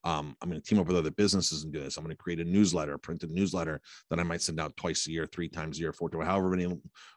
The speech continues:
every season. And it's gonna be a postcard, beautiful pictures and events that are coming up, things like that. So, in fact, I'm so excited about this aspect of what's I'm gonna be doing in my business. We just hired an additional person in our office to do nothing but execute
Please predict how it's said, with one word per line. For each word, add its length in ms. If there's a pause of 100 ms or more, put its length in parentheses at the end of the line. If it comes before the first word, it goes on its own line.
(280)
every 220
season. 460 (300)
And 80
it's 100
gonna 100
be 40
a 60
postcard, 520
beautiful 260
pictures 380
and 80
events 280
that 80
are 40
coming 280
up, 120
things 220
like 160
that. 260
So, 300 (360)
in 60
fact, 300 (180)
I'm 160
so 160
excited 420
about 220
this 460 (140)
aspect 440
of 60
what's 300
I'm 60
gonna 100
be 60
doing 140
in 80
my 0
business. 360 (340)
We 100
just 160
hired 280
an 120
additional 360 (100)
person 440
in 80
our 220
office 560 (380)
to 100
do 100
nothing 340
but 140 (120)
execute 800